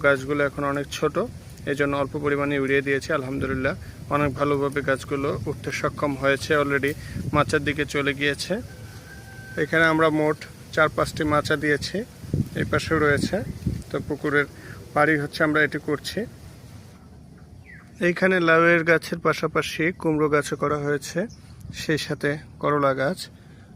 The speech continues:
আলহামদুলিল্লাহ, আমরা পুকুর পাড়টাকে আস্তে আস্তে করে সাজিয়ে নিচ্ছি। আর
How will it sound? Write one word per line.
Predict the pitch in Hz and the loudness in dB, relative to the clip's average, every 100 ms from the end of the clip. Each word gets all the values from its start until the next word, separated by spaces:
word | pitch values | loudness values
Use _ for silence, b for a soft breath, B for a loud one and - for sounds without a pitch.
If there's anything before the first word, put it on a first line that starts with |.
| - - | -18 -8
আলহামদুলিল্লাহ, | 160 143 151 147 143 147 | -6 -2 0 0 2 0
আমরা | 143 | 0
পুকুর | 139 151 - 147 | -2 -6 -8 -4
পাড়টাকে | 147 139 147 147 | -2 0 -2 -2
আস্তে | 135 - | -4 -6
আস্তে | 143 - | -6 -6
করে | 147 143 | -4 -4
সাজিয়ে | - 147 139 147 | -2 -4 -2 -2
নিচ্ছি। | 139 135 - 180 - B B B B - 143 | -2 -4 -8 -8 -10 B B B B -10 -2
আর | 139 131 | 0 0